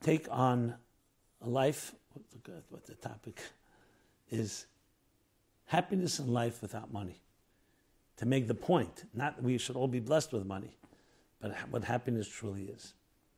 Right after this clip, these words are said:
If you have any questions, comments, anything, please feel free to write to us. Please share this, like it, share it on social media,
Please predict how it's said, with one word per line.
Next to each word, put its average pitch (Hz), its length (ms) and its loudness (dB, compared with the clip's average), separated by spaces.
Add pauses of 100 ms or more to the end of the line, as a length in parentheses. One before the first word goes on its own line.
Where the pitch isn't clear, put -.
If - 600 -18
you 117 40 -6
have 117 100 2
any 156 140 4
questions, 127 640 2 (280)
comments, 117 680 -4 (1040)
anything, 131 420 2 (280)
please 123 320 -4
feel 107 240 -6
free - 460 -10
to - 180 -10
write 107 300 -4
to - 100 -12
us. - 280 -12 (680)
Please 139 180 2
share 123 380 0
this, - 400 -4 (240)
like 110 340 -4
it, - 280 -8 (1120)
share 117 220 -6
it 95 60 -2
on 95 80 -2
social 110 360 0
media, 120 460 0